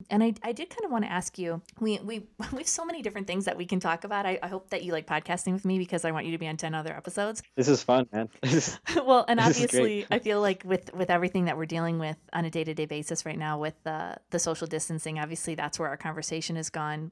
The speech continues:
Speaker 1: But one of the things that I would like to ask you about specifically, you have a really great command on self-care, and you've been practicing this in your lifestyle for a long time.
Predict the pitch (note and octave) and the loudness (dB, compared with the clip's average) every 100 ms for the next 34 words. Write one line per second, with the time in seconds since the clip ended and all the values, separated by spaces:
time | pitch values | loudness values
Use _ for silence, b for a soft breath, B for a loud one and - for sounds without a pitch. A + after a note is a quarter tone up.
0 | - E3 D#3 A3 C#4+ D4 G3+ F3+ F3+ E3 | -4 -2 0 2 2 -2 -2 -2 -2 -4
1 | D#3+ E3 E3+ E3+ - D#3+ D#3+ D#3+ - F3 | -4 -6 -8 -8 -10 -6 -4 -4 -6 -6
2 | E3+ D#3+ D3 - - D#3+ - D#3 D#3+ - | -6 -4 -8 -8 -8 -8 -8 -8 -10 -12
3 | D#3 C#3+ C#3+ _ _ - F3 F#3+ F#3 G3 | -12 -12 -14 _ _ -14 -4 -4 -2 -2
4 | A3+ A3+ F3+ F3 E3+ E3+ E3 D#3+ - F3 | 0 -2 -2 -4 -4 -6 -8 -8 -6 -6
5 | D#3+ D#3 D#3 D#3 D#3 - - D#3+ D#3 D#3 | -4 -6 -6 -6 -6 -8 -8 -6 -4 -6
6 | D#3 D#3 - E3 D#3 - - G3+ F#3+ F#3+ | -8 -10 -8 -6 -8 -10 -10 -6 -4 -4
7 | G3 - _ - E3+ E3 E3 E3 D#3+ - | -6 -14 _ -6 -4 -2 -4 -8 -10 -4
8 | F3+ F3 F#3 - E3 D#3 D3+ - E3+ D#3+ | -6 -4 -6 -4 -4 -4 -6 -6 -4 -2
9 | D#3+ D3+ D#3 - D#3+ D3+ D3+ D3+ - - | -2 -4 -2 -4 -2 -4 -6 -8 -12 -6
10 | D#3+ D#3 D3+ D#3 D#3+ F#3 G#3+ - D#3 D#3 | -2 -2 -2 -4 -2 0 0 -2 -12 -12
11 | F3+ | -14